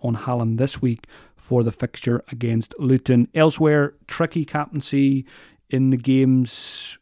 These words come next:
Aston Villa play Arsenal, so you're probably gonna avoid that one. And likewise, Tottenham play Newcastle. So the fixtures are not very friendly this week in terms of captaincy,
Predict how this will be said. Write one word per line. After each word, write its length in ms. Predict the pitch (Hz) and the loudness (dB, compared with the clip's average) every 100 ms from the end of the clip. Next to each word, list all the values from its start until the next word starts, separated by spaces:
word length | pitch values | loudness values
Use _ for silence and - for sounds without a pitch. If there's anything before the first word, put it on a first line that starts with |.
| _ - | _ -6
Aston 280 | 131 - | -4 0
Villa 160 | 135 123 | 0 0
play 160 | 127 127 | -2 0
Arsenal, 580 | 147 165 - 151 151 | 2 2 2 2 2
so 80 | 139 | 0
you're 120 | 131 | -2
probably 200 | - 131 | 0 0
gonna 220 | 127 120 117 | 2 0 0
avoid 240 | 123 117 | -2 -2
that 180 | 127 135 | -4 -2
one. 300 | 127 123 117 - - _ | 0 0 -2 -12 -20 _
And 100 | 120 | -2
likewise, 360 | 123 117 120 110 | 0 0 -4 -2
Tottenham 360 | 127 123 123 | -2 -2 -2
play 220 | - 123 117 | -2 -2 0
Newcastle. 640 | 110 120 - 123 120 135 | 2 0 -2 -4 -6 -6
So 140 | - | -4
the 60 | 120 | -4
fixtures 360 | 151 139 143 123 | -2 -2 0 2
are 40 | |
not 200 | 123 123 | 0 -2
very 160 | 123 113 | -4 -6
friendly 460 | - 120 117 127 | -4 -2 0 0
this 200 | 120 - | -2 -2
week 200 | 120 117 | -4 -4
in 160 | - 110 | -6 -6
terms 360 | 120 117 113 - | -2 -2 -2 -4
of 260 | 117 - | -8 -8
captaincy, 500 | - 120 123 123 117 | -10 -8 -8 -6 -8